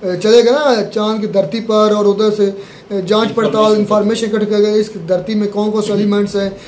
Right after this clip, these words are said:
Speaker 1: पानी है कि नहीं है, जो इंडिया जा, करने जा रहा है।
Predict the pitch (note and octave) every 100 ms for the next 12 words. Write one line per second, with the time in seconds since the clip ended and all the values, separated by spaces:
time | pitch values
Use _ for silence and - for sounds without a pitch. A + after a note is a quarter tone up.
0 | - - G3+ G#3 G#3 F3 F#3+ G#3 G#3 A3
1 | A3 G3+ F#3+ F#3 G#3+ G#3 G3+ A3 F#3+ G3
2 | G3 G3+ G#3 A3+ G3+ F#3+ F#3+ F#3+ F3+